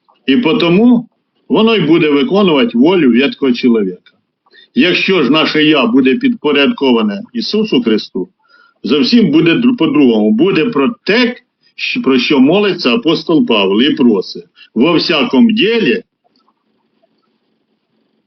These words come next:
во всьому угождає поступать,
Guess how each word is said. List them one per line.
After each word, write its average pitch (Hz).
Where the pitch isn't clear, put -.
во 131
всьому 107
угождає 120
поступать, 160